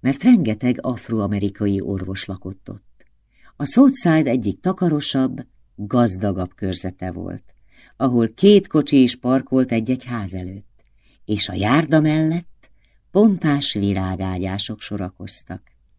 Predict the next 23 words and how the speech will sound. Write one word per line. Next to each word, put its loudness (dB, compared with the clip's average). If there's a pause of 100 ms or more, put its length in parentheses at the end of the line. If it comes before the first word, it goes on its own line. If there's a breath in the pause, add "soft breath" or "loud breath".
(200)
Apám 6
némi 6
gyanakvással 2
szemlélte 2
a 0
gazdagokat. -6 (360)
Nem 4
szerette 2
a 4
beképzelt -2
embereket, -2
és 2
általában 0
is -2
vegyes 0
érzéseket -4
táplált -6
azok -4
iránt, -6 (380 loud breath)
akiknek 0
saját 0
házuk -10
volt. -16